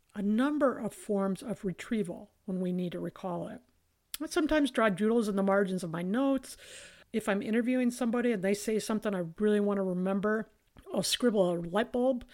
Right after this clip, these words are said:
next to their notes right as we're going through. And that reminds me to go back and look at that point again. So I don't necessarily have to remember the point off the cuff, but it reminds me to go back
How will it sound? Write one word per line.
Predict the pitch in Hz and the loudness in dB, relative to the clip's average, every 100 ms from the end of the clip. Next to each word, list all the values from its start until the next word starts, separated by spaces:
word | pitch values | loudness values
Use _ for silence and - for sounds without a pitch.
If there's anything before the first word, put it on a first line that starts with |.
| - - _ | -20 -20 _
next | 220 233 240 | 0 2 2
to | - | 0
their | 233 233 | 2 4
notes | 226 233 240 - | 4 2 -2 0
right | 196 196 | 2 2
as | 208 | 2
we're | 214 | 0
going | 180 196 196 185 | 2 2 2 -2
through. | - 202 190 220 - - - - | -4 -2 -2 -4 -8 -18 -18 -12
And | 208 220 | -8 -4
that | 269 320 | -4 -4
reminds | 285 254 240 226 269 311 302 - | 2 4 4 4 2 2 0 2
me | 214 202 196 208 - _ - | 4 4 2 -2 -8 _ -10
to | 220 190 | -8 -4
go | 269 269 | -2 0
back | 240 233 220 - | 0 -4 -4 -6
and | 226 208 | -2 0
look | 214 214 | 0 -2
at | 202 - | -6 -6
that | 185 - | -8 -8
point | - 196 190 | -8 -6 -6
again. | 208 202 208 247 - _ _ _ | -6 -10 -10 -18 -20 _ _ _
So | 349 - | -12 -2
I | |
don't | 294 339 349 | -2 -2 -2
necessarily | 330 320 - 302 294 | -4 -4 -4 0 0
have | 277 | 0
to | 277 | 0
remember | 262 262 247 | 2 2 0
the | |
point | - 277 262 | -4 -4 -4
off | 247 240 | -4 -6
the | - | -10
cuff, | - 349 - - - - - | -12 -12 -12 -18 -20 -16 -4
but | 240 | -2
it | 202 | 2
reminds | 208 226 247 240 | 2 2 0 -2
me | 202 | -4
to | - | -6
go | - 190 | -2 -2
back | 196 190 196 | -2 -6 -8